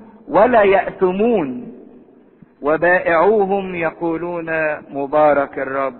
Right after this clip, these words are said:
يذبحهم مالكوهم ولا يأثمون، يعني بيذبحوا الخرفان ويقولوا: "احنا ما عملناش حاجة غلط، دول ايه؟ ملكنا، بتوعنا، ناكلهم".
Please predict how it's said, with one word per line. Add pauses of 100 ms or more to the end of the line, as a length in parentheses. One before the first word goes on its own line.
(4000)
يذبحهم
مالكوهم
ولا
يأثمون، (1300)
يعني
بيذبحوا
الخرفان
ويقولوا:
"احنا
ما
عملناش
حاجة
غلط،
دول
ايه؟ (960)
ملكنا،
بتوعنا،
ناكلهم".